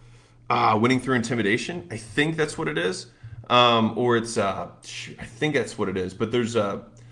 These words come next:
there's basically a book, if you know what it is. It's, it talks about three types of people to do deals with. And, uh, it's, there's, like, there's the pers-, first person that talks about how they're like, "I wanna take your chips. I'm gonna try and make as much money off of you as humanly possible," uh, as category number one.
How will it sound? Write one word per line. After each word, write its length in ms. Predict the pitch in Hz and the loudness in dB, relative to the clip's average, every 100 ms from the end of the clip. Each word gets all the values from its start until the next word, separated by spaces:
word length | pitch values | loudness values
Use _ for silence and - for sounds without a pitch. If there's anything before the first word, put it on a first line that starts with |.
| - | -12
there's 120 | 135 | -4
basically 360 | 202 220 165 170 | 2 2 2 0
a 40 | 110 | 2
book, 340 | 110 110 110 - - - - | 2 0 -2 -12 -20 -20 -16
if 120 | 107 | -6
you 80 | 117 | -2
know 80 | 117 | 0
what 100 | 110 | -2
it 80 | 101 | -2
is. 220 | 95 98 | -4 -6
It's, 160 | - 113 | -10 -10
it 80 | |
talks 220 | 110 151 156 | -4 -4 0
about 220 | 123 - | -2 -2
three 160 | 131 | -6
types 320 | 123 123 104 104 | -2 -2 -4 -6
of 120 | - | -6
people 260 | 113 104 | -6 -6
to 60 | 95 | -6
do 160 | 90 85 | -6 -6
deals 360 | 87 92 90 | -6 -8 -8
with. 240 | 78 82 - - - - - | -10 -10 -12 -14 -14 -14 -10
And, 220 | - 117 117 | 0 2 4
uh, 160 | 117 | 4
it's, 140 | 113 - | 2 0
there's, 160 | 117 | 0
like, 160 | 113 101 - - | 2 0 -2 -8
there's 240 | 110 139 139 | 2 2 2
the 60 | |
pers-, 320 | 123 180 208 - | 0 6 6 4
first 320 | - 180 - | 2 2 4
person 340 | 127 - 120 | 0 0 0
that 140 | 110 117 | 0 2
talks 260 | 123 113 | 2 2
about 360 | 113 107 98 - - - | 2 0 0 -4 -16 0
how 160 | 117 | 2
they're 120 | 117 120 | 6 8
like, 200 | 107 - - - | 6 4 -2 4
"I 180 | 139 | 6
wanna 180 | 190 175 | 8 6
take 240 | 151 147 120 | 4 2 0
your 80 | |
chips. 460 | 117 135 139 - - 113 | 2 4 4 2 -4 0
I'm 120 | 143 | 2
gonna 100 | 165 | 4
try 160 | 156 | 4
and 80 | 123 | 4
make 140 | 120 107 | 4 2
as 100 | 120 | 4
much 320 | - 175 - | 8 8 6
money 240 | 127 123 | 2 2
off 160 | 113 101 | 0 -2
of 100 | 98 | -2
you 120 | 104 | -2
as 120 | 101 | -2
humanly 300 | 117 107 98 | -4 -4 -4
possible," 720 | 92 95 110 139 165 208 - - - - - | -4 -6 -6 -4 -4 -4 -8 -20 -20 -10 2
uh, 460 | 123 117 110 - - - - | 4 6 4 0 -10 -10 -2
as 160 | 113 | 0
category 420 | - 139 131 127 120 | 2 2 2 2 0
number 220 | 117 113 | 0 0
one. 280 | 107 90 | 0 -2